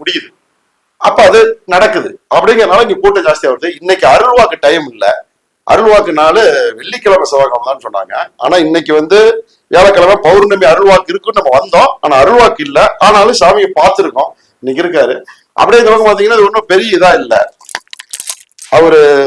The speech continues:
அவரு தீட்சை வாங்கின இடங்களும் அவர் வாங்கின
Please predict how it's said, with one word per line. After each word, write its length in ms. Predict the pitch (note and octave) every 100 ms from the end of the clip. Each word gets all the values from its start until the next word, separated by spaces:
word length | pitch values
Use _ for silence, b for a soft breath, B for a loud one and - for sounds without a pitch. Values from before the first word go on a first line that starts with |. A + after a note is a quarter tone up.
| C#3 B2+ B2+ B2 B2 _ _ _ _ _ - C3
அவரு 220 | E3 D3+ C#3+ B2+ A#2+ -
தீட்சை 320 | A3 - G3
வாங்கின 260 | E3+ E3 D#3 D3+ C#3+
இடங்களும் 420 | C#3+ E3 D3+ F3 F#3+ C#3
அவர் 160 | D3 C#3
வாங்கின 260 | D3+ E3+ D#3+